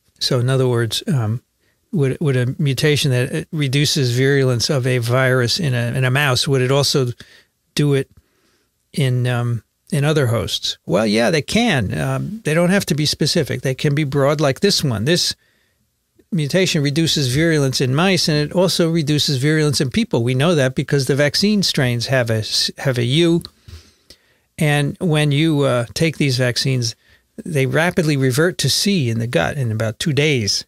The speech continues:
And all, all babies that get Sabin vaccine excrete viruses with C. And about one in one and a half million of them can get polio as a consequence because they have some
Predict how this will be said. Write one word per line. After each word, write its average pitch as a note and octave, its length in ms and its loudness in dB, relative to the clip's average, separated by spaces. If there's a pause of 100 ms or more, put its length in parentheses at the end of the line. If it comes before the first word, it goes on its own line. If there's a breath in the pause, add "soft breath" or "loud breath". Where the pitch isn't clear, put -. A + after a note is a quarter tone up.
(520)
And B2 160 -4 (480)
all, E3+ 120 -6 (100)
all E3 160 0
babies D3+ 460 0
that B2 180 0
get C3 280 -2
Sabin D3+ 480 0
vaccine B2 500 0
excrete C#3 460 -4
viruses C3 520 0
with A#2+ 160 -6
C. F#3 400 -2 (760 soft breath)
And - 80 -2
about C3 240 0
one D#3+ 200 0
in D3 200 0
one D#3+ 120 0
and D#3+ 80 0
a D3 40 2
half D3+ 200 0
million E3 340 2
of C3+ 100 0
them C#3+ 200 0
can D3 160 -2
get D3+ 180 -2
polio D3 520 0 (140)
as B2 160 -6
a C3 40 -6
consequence B2 720 -6 (440)
because B2+ 320 -2
they C3+ 140 2
have B2+ 160 0
some B2+ 500 -4